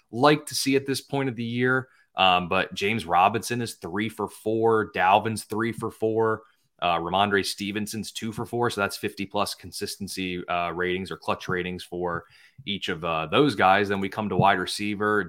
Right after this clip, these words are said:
Deebo's a perfect four for four. We have Curtis Samuel, who is three for four. That's pretty good if you ask me. And then we have Mike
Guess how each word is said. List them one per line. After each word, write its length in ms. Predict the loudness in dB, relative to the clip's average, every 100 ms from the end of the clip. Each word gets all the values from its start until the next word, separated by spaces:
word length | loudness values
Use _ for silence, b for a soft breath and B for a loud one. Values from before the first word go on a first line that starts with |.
| -6
Deebo's 400 | -6 -2 -2 -4
a 40 |
perfect 500 | -6 -4 -2 -4 -8
four 240 | -4 -4
for 160 | -2 -6
four. 580 | -4 -2 2 2 0 -4 _ _ _ _ _
We 120 | -10 0
have 460 | 2 2 0 -6 _
Curtis 440 | -8 -4 -4 -4
Samuel, 720 | -4 -2 -2 -2 0 0 0 -2
who 120 | -4
is 120 | -8
three 360 | -10 -10 -6 -6
for 160 | -6
four. 360 | -6 -2 0 0
That's 200 | -2 -8
pretty 300 | -14 -12 -12
good 320 | -12 -8 -8
if 160 | -8 -12
you 100 | -10
ask 400 | -6 -4 -4 -10 -8
me. 240 | -4 -2
And 80 | -2
then 120 | -4
we 100 | -4
have 180 | -4 -4
Mike 260 | -6 -10